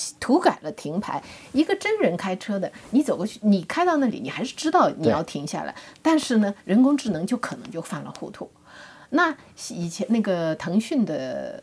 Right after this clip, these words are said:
Speaker 1: 腾讯有一个安全实验室叫科恩安全实验室，
Speaker 2: 嗯。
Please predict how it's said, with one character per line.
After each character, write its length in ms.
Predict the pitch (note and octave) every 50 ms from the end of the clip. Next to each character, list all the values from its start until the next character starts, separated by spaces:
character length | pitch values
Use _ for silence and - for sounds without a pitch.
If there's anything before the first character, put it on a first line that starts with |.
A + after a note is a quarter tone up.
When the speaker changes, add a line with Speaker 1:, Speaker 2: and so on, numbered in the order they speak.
| - -
Speaker 1:
腾 220 | - - F3 A#3+
讯 320 | - - D4 B3 G#3 F3
有 180 | D3+ C#3+ - -
一 60 | D3+
个 340 | D#3 - F#3 E3 - - - -
安 120 | G#3+ G#3+
全 280 | G#3+ - - D3+ D#3 E3+
实 160 | - - G3+
验 120 | F3 D#3
室 140 | D#3 - E3
叫 100 | E3 E3 F3
科 180 | - - - G#3+
恩 160 | A3+ A3+ G#3
安 160 | - G3+ G3
全 180 | G3 F#3+ - -
实 140 | - -
验 180 | - G#2 G2+ -
室， 180 | - - - -
Speaker 2:
嗯。 100 | -